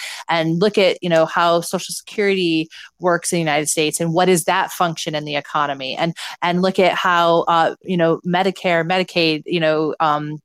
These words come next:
and disability, all these things function, um, a-, at a macroeconomic level, um, and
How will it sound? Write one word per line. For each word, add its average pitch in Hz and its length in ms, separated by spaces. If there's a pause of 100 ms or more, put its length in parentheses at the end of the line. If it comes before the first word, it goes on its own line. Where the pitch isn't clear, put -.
(160)
and 175 80
disability, 196 640
all 175 160
these 180 260
things 180 320 (480)
function, 190 680 (300)
um, 156 420 (280)
a-, - 200
at 185 140 (100)
a 170 40
macroeconomic 180 840
level, 170 640
um, 147 320 (240)
and 165 260